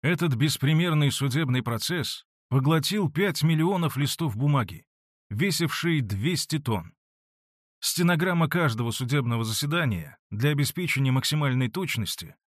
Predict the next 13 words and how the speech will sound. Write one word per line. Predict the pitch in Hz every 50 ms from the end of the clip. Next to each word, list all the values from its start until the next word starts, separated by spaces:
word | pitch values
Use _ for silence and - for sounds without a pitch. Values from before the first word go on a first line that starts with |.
| _ _ -
дублировалась | 110 104 165 180 139 147 180 208 196 180 175 165 160 151 139 - - - - -
звукозаписью | 127 107 113 143 165 156 - - 139 127 107 170 185 - 139 127 - - 107 107 98 87 - _ _ _ _ -
и | 143 147
затем | 117 135 139 127 - 160 156 135
сверялась | - - 123 127 123 120 117 107 104 95
с | - -
ней. | - 95 82 - - _ _ _ _ _ _ _ _ _ _ _ _ -
Аркадий | 110 120 123 - - 208 180 151 175 175 165 143 - -
Иосифович | 135 131 135 151 160 - - 131 - 131 123 123 113 - - -
Полторак, | 127 117 - - 117 110 104 82 - - - _ _ _ _ _ _ _ _ -
участник | - 123 - - 139 160 160 - - 151 151 143 - - _ -
Нюрнбергского | - 120 139 151 147 135 120 110 120 113 104 - - - 117 107
процесса. | 87 - 107 104 - - 82 - - - - -